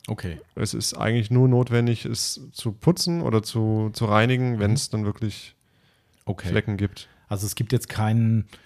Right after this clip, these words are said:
Speaker 1: ich meine, im Prinzip landet man immer bei einer Imprägnierung am Schluss, ne? Aber
Speaker 2: Mhm.
Speaker 1: also ich stelle mir jetzt das so vor, es gibt ein Stoffpflegemittel. So wie, weißt du, wenn du, du kaufst dir ein neues, äh, Waschmittel für die Klamotten, wo sie mit hochtrabend Werbung machen, jetzt mit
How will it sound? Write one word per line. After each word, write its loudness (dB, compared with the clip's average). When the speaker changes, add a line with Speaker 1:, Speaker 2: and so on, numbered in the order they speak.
Speaker 1:
ich -20
meine, 0
im -2
Prinzip 2
landet 6
man 4
immer 6
bei 4
einer 4
Imprägnierung 4
am 0
Schluss, -6
ne? 2
Aber 4
Speaker 2:
Mhm. 2
Speaker 1:
also 0
ich 0
stelle 4
mir 6
jetzt 0
das -2
so 2
vor, 2
es -6
gibt -2
ein 4
Stoffpflegemittel. 4
So -6
wie, -6
weißt 2
du, 0
wenn 2
du, -4
du -6
kaufst -2
dir 6
ein 8
neues, 6
äh, -2
Waschmittel 0
für -4
die -4
Klamotten, 2
wo 0
sie -2
mit 2
hochtrabend 2
Werbung 2
machen, 0
jetzt -4
mit 0